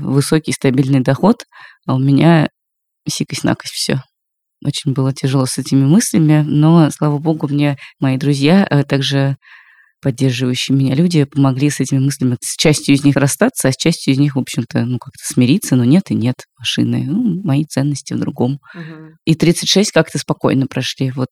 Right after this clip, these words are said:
Speaker 1: мне сегодня тридцать шесть. Но я заметила, что у меня есть, ну, наверное, у всех есть какие-то рубежи, которые просто нам культура навязывает. Вот там тридцать пять, сорок, там вот эти юбилеи какие-то.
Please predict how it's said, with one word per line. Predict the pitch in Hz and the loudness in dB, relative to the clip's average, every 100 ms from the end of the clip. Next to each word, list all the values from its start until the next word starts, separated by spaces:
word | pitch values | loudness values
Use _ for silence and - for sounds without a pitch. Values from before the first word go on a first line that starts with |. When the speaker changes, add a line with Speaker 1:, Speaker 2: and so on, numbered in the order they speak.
| - | -6
Speaker 1:
мне | 131 127 | -6 -6
сегодня | - 139 127 | -8 -10 -6
тридцать | 127 - | -4 -2
шесть. | 190 - | -4 0
Но | - 196 - | 4 4 4
я | 170 202 | 4 6
заметила, | 208 202 233 190 160 | 6 4 4 4 4
что | - 156 | 4 4
у | |
меня | 165 | 6
есть, | 165 160 - | 6 4 2
ну, | 185 185 | 4 6
наверное, | 185 185 180 | 6 4 2
у | |
всех | 170 180 156 - - - - | 2 2 2 -2 -20 -18 -8
есть | - 143 - | -2 0 -2
какие-то | 139 - 160 | -4 0 2
рубежи, | 147 156 214 | 2 2 2
которые | 226 165 151 | 2 2 2
просто | 151 - | 0 2
нам | 151 143 | 2 2
культура | - - 135 131 123 | 0 -4 -2 0 0
навязывает. | 120 127 127 127 127 127 - | 0 0 0 -2 -2 -4 -10
Вот | - | -4
там | 127 123 - - - - | -2 -2 -4 -18 -20 -4
тридцать | 139 131 123 - | -2 -2 -6 2
пять, | 180 208 202 | 4 6 4
сорок, | - - 120 143 180 170 156 - - | 0 0 2 4 4 4 2 0 -6
там | 123 123 | -4 -4
вот | 127 | -4
эти | - - | -8 -6
юбилеи | 123 127 117 131 185 165 | -4 -4 -2 2 4 2
какие-то. | 156 143 - 135 - 139 | 0 -4 -2 -2 -2 -4